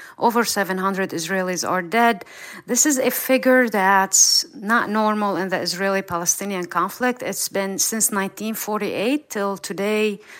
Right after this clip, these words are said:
the start of the conflict till today, it's, the Palestinian death toll has been always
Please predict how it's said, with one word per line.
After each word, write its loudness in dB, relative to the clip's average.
the -8
start 2
of -4
the 0
conflict 2
till -2
today, 0
it's, 2
the -6
Palestinian 0
death -6
toll -8
has -8
been -4
always 0